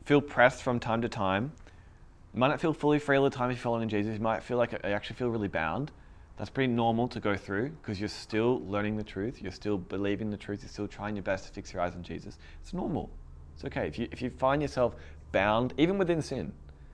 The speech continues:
even though the Bible says you're free from sin, but you still find yourself bound within sin, I was in that place too. But what's the answer? I just kept my eyes fixed on Jesus. Just kept praying.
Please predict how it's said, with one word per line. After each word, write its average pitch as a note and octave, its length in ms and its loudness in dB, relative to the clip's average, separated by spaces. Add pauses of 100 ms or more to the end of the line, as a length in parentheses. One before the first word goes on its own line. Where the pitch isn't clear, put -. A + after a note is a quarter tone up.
(220)
even C#3+ 160 2
though C#3+ 40 6
the B2+ 60 4
Bible A2+ 220 10
says G#2 220 0
you're G2 100 0
free A2 220 2
from G#2 160 -4
sin, G#2 160 -4
but F#2 100 -2
you F2+ 60 -2
still A2 180 -6
find G#2+ 240 -2
yourself F2+ 320 -4
bound F2+ 280 2
within G2 180 -2
sin, G#2+ 260 -6 (300)
I C3+ 100 12
was E3 140 8
in D#3 60 -2
that D3+ 140 -2
place C#3 240 -6
too. - 320 -6 (800)
But B2 100 -4
what's D3 160 0
the - 80 -6
answer? A#2+ 340 -4 (260)
I - 40 -8
just A#2+ 120 -10
kept C#3 140 -4
my B2 80 -2
eyes B2+ 140 0
fixed A#2 220 -6
on A2 80 -10
Jesus. - 540 -10 (600)
Just - 100 -18
kept - 180 -8
praying. G#2 380 -6